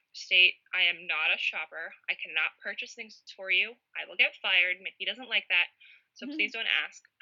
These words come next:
Speaker 1: Um, but, um, I will gladly give you all the information I can. Um,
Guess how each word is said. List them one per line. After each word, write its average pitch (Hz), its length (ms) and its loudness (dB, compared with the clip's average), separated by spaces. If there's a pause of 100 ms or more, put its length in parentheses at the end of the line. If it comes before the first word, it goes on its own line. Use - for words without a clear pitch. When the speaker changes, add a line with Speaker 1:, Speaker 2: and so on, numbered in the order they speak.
(200)
Speaker 1:
Um, 156 100 -20 (280)
but, 165 320 2 (480)
um, 160 240 -4
I 151 140 -8
will 180 100 -14
gladly 180 260 -2
give 180 120 -6
you 175 120 -8
all 170 140 -4
the 170 80 0
information 180 400 -10
I 180 80 -2
can. 190 380 0 (800)
Um, 185 320 0